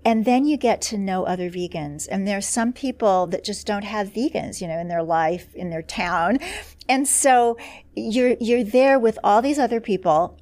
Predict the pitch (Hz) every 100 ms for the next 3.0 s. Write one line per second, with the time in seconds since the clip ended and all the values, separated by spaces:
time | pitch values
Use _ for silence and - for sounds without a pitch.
0 | - 196 226 254 277 220 196 208 226 285
1 | - 185 196 190 202 180 175 196 226 214
2 | 220 - 190 202 214 185 175 - 170 185